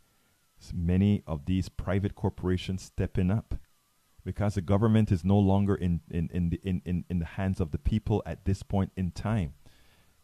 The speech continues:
It is in the hands of an evil cabal. Many people don't yet see it that way, but the government is in the hands of an evil cabal that is degenerating the nation.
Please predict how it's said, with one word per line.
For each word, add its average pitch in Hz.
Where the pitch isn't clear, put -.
It 98
is 98
in 95
the 87
hands 110
of 90
an 87
evil 104
cabal. 73
Many 113
people 143
don't 104
yet 92
see 117
it -
that 80
way, 73
but 87
the 95
government 110
is 95
in 92
the 80
hands 90
of 82
an 82
evil 95
cabal 85
that 85
is 82
degenerating 92
the 87
nation. 78